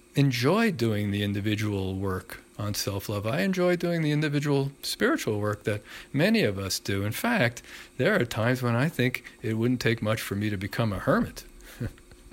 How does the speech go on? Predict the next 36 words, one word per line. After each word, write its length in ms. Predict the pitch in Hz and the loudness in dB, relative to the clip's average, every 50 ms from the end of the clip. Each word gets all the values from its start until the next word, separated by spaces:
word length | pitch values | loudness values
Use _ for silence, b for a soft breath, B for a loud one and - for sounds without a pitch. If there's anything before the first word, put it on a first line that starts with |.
| - - - B B B B B B B - | -20 -20 -16 B B B B B B B 4
But 240 | 147 135 135 139 - B B B B B B B B | 4 4 4 2 -2 B B B B B B B B
it 200 | 202 196 190 - - - | -4 -4 -4 -4 -2 0
always 460 | 240 269 302 349 277 123 123 117 - | 2 4 4 4 4 4 2 0 2
helps 340 | 110 135 135 131 - - - | 2 2 2 2 2 0 2
me 100 | 135 127 | 2 2
tremendously, 600 | 120 - 139 139 180 190 190 180 170 - 196 202 | 2 0 2 2 2 2 2 2 2 0 2 2
if 180 | 240 262 - | 2 2 2
nothing 440 | - 226 240 269 294 285 180 143 131 - | 2 2 2 2 2 0 0 -2 -2 -2
else, 520 | - 175 233 262 233 123 123 123 - - B B B B B B B | -2 0 2 2 2 2 0 -2 -4 -6 B B B B B B B
when 140 | 165 160 160 | 0 4 4
I'm 200 | 160 160 160 160 | 4 4 4 4
making 380 | 170 208 262 262 277 196 139 | 4 4 4 4 2 2 4
these 200 | 127 127 127 127 | 4 4 2 0
tough 420 | - - - 170 185 - - - - | 0 2 2 2 2 0 -4 -4 0
moment-to-moment 720 | 135 139 147 156 151 147 - 135 135 143 143 135 120 117 | 2 2 2 2 0 0 0 0 2 4 4 2 0 0
choices 600 | - - 131 139 175 185 180 - 120 120 127 117 B B B B B B B | -2 0 2 2 2 2 0 0 -2 -4 -4 -6 B B B B B B B
to 260 | - 127 123 120 117 | 0 2 2 2 2
give 280 | 110 123 127 139 151 170 | 2 4 4 4 4 4
myself 540 | 139 127 120 113 - - 131 123 120 117 113 | 2 2 2 2 2 2 2 2 2 0 0
love 300 | 107 117 151 175 151 120 | 0 2 2 2 2 2
or 100 | 107 107 | 0 -2
to 80 | 107 | -2
bring 260 | 104 127 127 127 120 117 | 0 0 2 2 2 2
love 160 | 120 123 120 | 2 2 2
into 200 | 120 113 - 110 | 0 -2 -4 -4
the 100 | 101 104 | -4 -2
world, 340 | 110 135 175 180 156 151 147 B B B B B B - | 0 2 2 2 2 0 -4 B B B B B B -8
th-, 200 | 185 175 - - - | -8 -8 -6 -6 -4
when 200 | 190 208 202 202 | -2 0 2 2
I 80 | 202 | 4
remember 440 | 202 196 202 196 196 220 240 240 226 | 4 4 4 4 4 4 4 4 4
that 120 | 175 165 | 4 2
you're 340 | 156 160 190 226 262 294 294 - - - - - - - | 0 0 0 0 2 0 0 -2 -6 -14 -20 -20 -14 0
doing 340 | - 127 120 110 110 117 120 | 2 4 4 4 4 2 2
that 240 | 131 160 185 185 - | 2 0 0 0 -2
too. 400 | - - 196 247 262 190 - - | 0 0 2 2 2 0 -2 -6